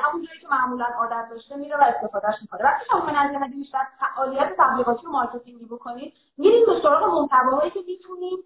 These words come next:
برای یه بازه‌ای بر اذهان خودتون داشته باشید که اون فعالیت پروموشنال و مارکتینگی که انجام میدین سرازیر بشه روی اون محتوا که سمت خود شماست. چرا؟ چون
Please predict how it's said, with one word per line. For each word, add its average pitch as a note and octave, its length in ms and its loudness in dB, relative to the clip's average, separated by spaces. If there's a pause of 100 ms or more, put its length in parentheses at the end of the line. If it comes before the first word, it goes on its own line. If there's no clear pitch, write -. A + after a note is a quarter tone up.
(160)
برای C#4 380 2
یه D#4+ 80 -6
بازه‌ای A#3+ 640 2
بر - 160 6 (100)
اذهان B3 440 0
خودتون D4 400 -12
داشته B3+ 340 -8
باشید A3+ 360 -14 (220)
که F4+ 80 -12
اون A#4 220 -2
فعالیت D4 680 4 (260)
پروموشنال B3 720 -4
و F4 100 -2
مارکتینگی A#3+ 680 -8
که F4+ 120 -6
انجام B3 360 -6
میدین C4+ 400 -10
سرازیر A#3 640 2
بشه E4+ 240 -10
روی D#4 220 -14 (580)
اون D4+ 140 -6
محتوا B3 440 2
که - 160 -2
سمت A#3 300 2
خود G3+ 180 -8
شماست. F#3+ 400 -16
چرا؟ D#4+ 460 0
چون G4+ 160 -2